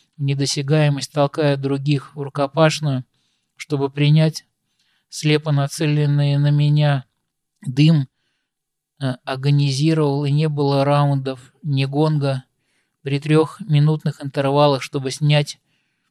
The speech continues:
нашу усталость. Зал кружился передо мной, водоворот огней, дым, потеющие тела, окружённые возбуждёнными белыми лицами. Большинство времени, которое я узнаю,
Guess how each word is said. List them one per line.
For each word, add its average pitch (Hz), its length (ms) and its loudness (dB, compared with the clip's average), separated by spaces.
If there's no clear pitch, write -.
нашу 143 380 -4
усталость. 131 640 -4
Зал 156 240 0
кружился 143 580 -2
передо 135 440 -2
мной, 139 180 0
водоворот 135 640 -2
огней, 139 420 -2
дым, 135 360 -2
потеющие 147 640 -2
тела, 135 500 0
окружённые 143 640 0
возбуждёнными 135 920 0
белыми 139 440 0
лицами. 127 600 -8
Большинство 151 560 -6
времени, 156 460 0
которое 147 520 -2
я 139 220 0
узнаю, 147 540 -2